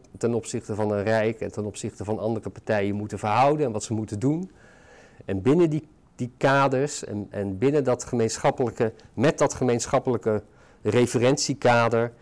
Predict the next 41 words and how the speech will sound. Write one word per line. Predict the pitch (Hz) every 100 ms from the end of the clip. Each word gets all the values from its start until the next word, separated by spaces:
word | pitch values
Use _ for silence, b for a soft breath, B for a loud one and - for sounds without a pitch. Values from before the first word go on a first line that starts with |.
| b b b -
laat | 110 123 -
je | 117
het | 113
aan | 104 110
lokale | 117 143 143 123 117
partijen | 113 113 - 107 101 104 104 - _ _ -
om | 104 104 104 95
de | 110
juiste | 107 104 101 107
weg | 98 101 -
en | 95
de | 92
juiste | 95 92 -
methode | 95 - 90 90
en | 95
de | 98
juiste | 95 -
oplossingen, | - 131 113 - 104 95 - -
eh, | 95 90
te | 90 -
vinden | 101 92 82
eigenlijk. | 85 85 87 82 _ b b b b
Eh, | - 90 90 90
dus | 98 113
het | 123
is, | 120 113 - -
ehm, | 104 98 98 101 -
ehm, | 98 95 95 95 92 _ _ _
het | 101 123
is, | 117 -
het | 120 139
is | 120
niet, | 143 147 - _ _
het | 123 117
is | 123
niet | 143 139
anarchie, | - 123 107 - 120 - -
het | 107
is | 107
niet | 127 107
anarchistisch, | 107 101 131 - 90 - -